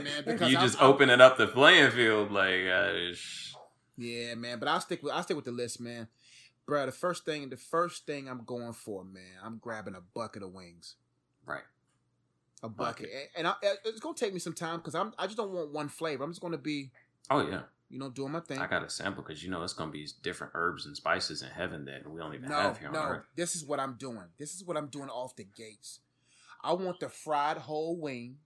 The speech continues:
Speaker 1: Give me about fifteen of those.
Speaker 2: Mm-hmm.
Speaker 1: And five Waffle House waffles. That's the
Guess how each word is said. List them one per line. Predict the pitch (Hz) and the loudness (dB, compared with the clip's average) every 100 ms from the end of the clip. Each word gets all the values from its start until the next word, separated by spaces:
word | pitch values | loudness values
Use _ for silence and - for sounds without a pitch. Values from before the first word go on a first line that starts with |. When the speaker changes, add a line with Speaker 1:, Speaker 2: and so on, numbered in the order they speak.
| - | -8
Speaker 1:
Give | 147 | -6
me | 147 | -4
about | 123 113 | -4 -4
fifteen | - - 160 - 170 165 | -6 -8 -8 -8 -8 -4
of | |
those. | 147 107 110 113 - _ _ 110 | -4 -6 -10 -18 -20 _ _ -6
Speaker 2:
Mm-hmm. | 92 78 73 85 - - | -6 -6 -16 -20 -14 -10
Speaker 1:
And | 131 | -10
five | - - 135 131 120 - - | -8 -6 -4 -4 -6 -10 -10
Waffle | 120 120 - 123 | -6 -6 -6 -8
House | 113 107 104 | -8 -10 -10
waffles. | 104 92 - - - - _ _ _ - - - - _ _ _ - - - - - - - - - - - | -10 -12 -14 -20 -20 -20 _ _ _ -16 -16 -18 -20 _ _ _ -20 -20 -14 -10 -10 -10 -10 -14 -18 -8 2
That's | 220 - | 2 2
the | - | -4